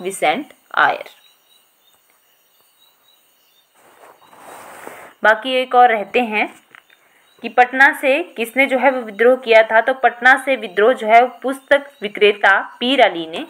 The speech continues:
किया था। पटना से किया था पुस्तक विक्रेता पीर अली, तो इसको भी याद रख लेना। और पेपरों में ये जगदीशपुर वाला जो है ये क्वेश्चन पूछा जाता है।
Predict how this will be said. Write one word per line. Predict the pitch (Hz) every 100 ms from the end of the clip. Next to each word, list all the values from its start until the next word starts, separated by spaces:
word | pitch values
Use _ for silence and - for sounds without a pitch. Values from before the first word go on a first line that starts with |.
| _
किया | 185 160 -
था। | - - - _ _ _ _ _ _ _ _ _ - - _ _ _ _ - _ _ _ _ _
पटना | - - - 214
से | 220
किया | - 196 156
था | - 160 214 - _ _ _
पुस्तक | 254 262 262 269 269 -
विक्रेता | 202 208 190 185 165 175 269 - -
पीर | 185 175 226 - _ -
अली, | 165 - - - _ _
तो | 202
इसको | - 226
भी | 208 214 233
याद | 185 143 147
रख | 170 190
लेना। | 170 160 190 - - - _ _ _ _ _
और | 196 196
पेपरों | 208 208 240 254
में | 240 220 - - _ _ _
ये | 185 226
जगदीशपुर | 208 214 196 247 - 214 220
वाला | 196 170 180
जो | 190
है | 180 202
ये | 214
क्वेश्चन | 175 170 233 269 -
पूछा | 202 185
जाता | 139 - 151
है। | 156